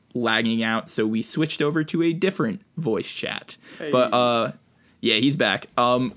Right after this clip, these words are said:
Speaker 1: we're gonna give our final thoughts on Ant-Man and Marvel, and then we're just gonna cut to the next bit of news 'cause we talked on this for a little bit. Um, my final thoughts,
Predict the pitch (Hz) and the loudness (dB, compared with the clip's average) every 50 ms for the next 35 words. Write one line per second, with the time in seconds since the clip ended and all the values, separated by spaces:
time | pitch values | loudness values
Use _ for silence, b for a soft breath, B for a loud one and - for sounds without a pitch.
0 | - - 139 143 156 156 165 165 147 151 143 143 135 131 127 - 131 123 123 127 | -4 0 2 2 4 4 2 2 2 2 2 2 2 0 0 0 0 2 2 4
1 | 127 123 123 123 - 120 120 123 - - - - - - - 123 120 123 120 117 | 2 0 0 -2 0 0 0 0 0 -2 -4 -8 -8 -4 -4 -2 0 0 0 0
2 | 117 120 - - 123 123 123 - 131 131 127 127 127 123 113 113 117 120 123 127 | 0 -2 -2 -2 0 0 0 0 0 0 0 2 0 0 0 0 0 2 2 2
3 | 131 139 139 139 131 117 110 110 113 107 110 107 - 117 - - 117 110 107 107 | 2 2 2 2 2 2 0 0 0 -2 -2 -2 -4 -6 -2 -2 0 0 0 -2
4 | - - - - - 107 - - 120 110 113 107 110 - - 107 101 104 104 104 | -4 -6 -8 -4 -4 -4 -2 -2 -6 -4 -2 -4 -4 -4 -4 -4 -2 0 0 0
5 | 101 104 - - 110 107 - 117 - - 101 - - 110 107 104 101 101 - - | 0 -2 -4 -6 -8 -8 -6 -6 -4 -4 -6 -4 -4 -6 -4 -4 -4 -6 -4 -4
6 | 107 104 107 110 107 107 110 113 104 - - B B B B B B B B - | -4 -2 -2 -2 -2 -2 0 -2 -2 -4 -6 B B B B B B B B 0
7 | 120 123 123 120 120 120 127 135 143 143 139 143 143 139 139 139 135 - 143 139 | 2 2 2 2 2 2 2 2 2 2 2 2 0 2 0 0 0 0 2 2
8 | 139 135 - - | 2 0 -2 -4